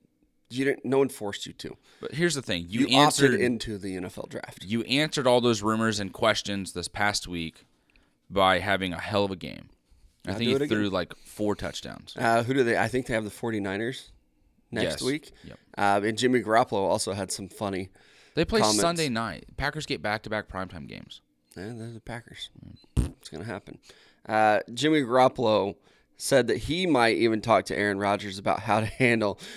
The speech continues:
Speaker 1: the uncertain future that he has.
Speaker 2: That's the wrong guy to
Speaker 1: Uh,
Speaker 2: ask.
Speaker 1: yeah, what? I'm sorry.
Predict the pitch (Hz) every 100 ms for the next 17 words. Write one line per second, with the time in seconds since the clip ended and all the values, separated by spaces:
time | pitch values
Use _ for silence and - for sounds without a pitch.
0 | - 120 98 113 113 110 117 92 92 90
1 | 147 180 - 110 92 - 196 123 98 90
2 | 92 - 120 - 104 85 104 120 110 139
3 | 143 139 139 131 107 120 98 104 123 196
4 | - 156 - 117 117 170 202